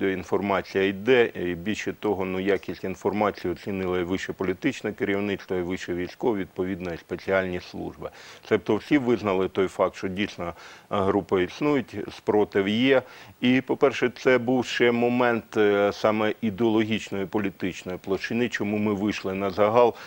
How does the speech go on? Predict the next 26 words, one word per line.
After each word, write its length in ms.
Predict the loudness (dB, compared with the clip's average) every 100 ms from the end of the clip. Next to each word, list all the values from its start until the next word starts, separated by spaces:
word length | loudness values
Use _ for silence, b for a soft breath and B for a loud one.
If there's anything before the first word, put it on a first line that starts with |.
| B -4
бо 160 | 0 2
треба 240 | 4 4
було 220 | 6 4
показати, 760 | 4 4 6 4 4 2 0 -6
що 160 | -4
є 160 | 0 2
люди, 360 | 0 -2 -2 0
які 460 | 0 0 0 -4
саме 400 | 0 0 0 -2
з 40 | -2
середовища 760 | 2 4 4 2 2 0 -4
Донецького, 760 | -2 0 2 2 0 0 0 2
Луганського 640 | 2 2 2 0 -4 -6 -4
середовища, 640 | -2 0 2 2 0 -4
яким 380 | -4 -2 -2 2
не 100 | 2
байдуже 520 | 4 2 2 -2 -4
доля 280 | -2 0 0
України, 580 | 0 0 2 2 0 -2
які 320 | -4 -2 -2
готові 400 | -2 0 0 0
боротися 600 | 0 0 0 -6 -6 -6
зі 120 | -6
зброєю 380 | -6 0 0 0
в 40 |
руках, 420 | -2 0 0 0